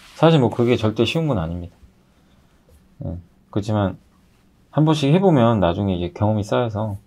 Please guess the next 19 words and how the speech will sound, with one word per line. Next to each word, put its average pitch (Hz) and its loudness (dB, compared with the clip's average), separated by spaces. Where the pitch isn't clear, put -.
하시게 151 -6
될 - -10
거예요. 110 -6
근데 110 -2
지금 135 2
만약에 135 6
"난 113 4
모르겠다." 120 0
그러면 101 -6
가만히 - -4
계세요, 95 -2
그냥. 87 -10
아무것도 110 0
하지 95 -4
마시고. 82 -12
공부를 120 2
계속 95 -4
더 95 -2
하시면서 110 -6